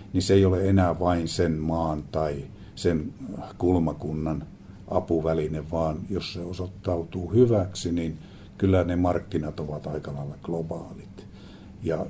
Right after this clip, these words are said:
meilläkin takavuosina kehiteltiin omia, ää, puheohjelmistoja ja, ää, ruudunlukuohjelmaa,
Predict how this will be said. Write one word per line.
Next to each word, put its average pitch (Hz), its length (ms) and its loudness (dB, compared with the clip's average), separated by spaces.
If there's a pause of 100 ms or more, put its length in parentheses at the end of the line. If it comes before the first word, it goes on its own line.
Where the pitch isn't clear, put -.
(140)
meilläkin 95 400 2
takavuosina 92 640 2
kehiteltiin 87 800 0
omia, 85 400 2 (760)
ää, 87 80 -2
puheohjelmistoja 82 1400 0
ja, 78 320 0 (600)
ää, 80 220 -4
ruudunlukuohjelmaa, 82 1600 0